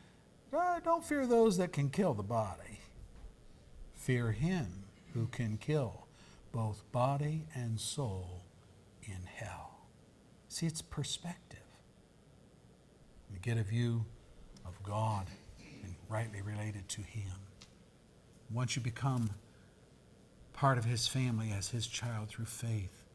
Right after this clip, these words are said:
faith in Christ and repentance of your sins, then he holds on to you tenaciously in that godlike love that's unconditional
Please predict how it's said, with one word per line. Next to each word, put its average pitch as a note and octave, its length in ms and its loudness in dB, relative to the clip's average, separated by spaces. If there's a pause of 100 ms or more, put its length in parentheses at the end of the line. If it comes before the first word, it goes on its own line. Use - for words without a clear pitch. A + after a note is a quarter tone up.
(240)
faith C3+ 340 2
in A#2+ 120 -2
Christ A2 500 -4
and A2 100 -4
repentance A2 520 -4
of G#2 140 -10
your G#2 100 -8
sins, G2+ 640 -8 (720)
then A2+ 100 0
he A2 80 2
holds A2 340 -2
on A2+ 220 2
to A2 140 -2
you A2+ 100 2
tenaciously A2 960 -2 (680)
in G#2+ 240 0
that G#2 240 -4
godlike G#2+ 560 -2
love G#2+ 420 -6
that's G#2 200 -4
unconditional A2+ 920 -2